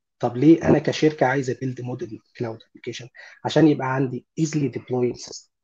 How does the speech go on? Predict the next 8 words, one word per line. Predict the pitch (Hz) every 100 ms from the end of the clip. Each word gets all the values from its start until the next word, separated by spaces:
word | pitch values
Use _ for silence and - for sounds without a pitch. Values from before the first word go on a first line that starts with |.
| _ _ _ -
فانا | 165 160
عندي | 165 143
سيستم | 156 - 220 185
بقدمه | 175 156 156 160 131
للعميل، | 120 117 131 196 233 -
عايز | 175 202 170 - _ 196
اسهل | 202 - 135 123
طريق | - 131 156 214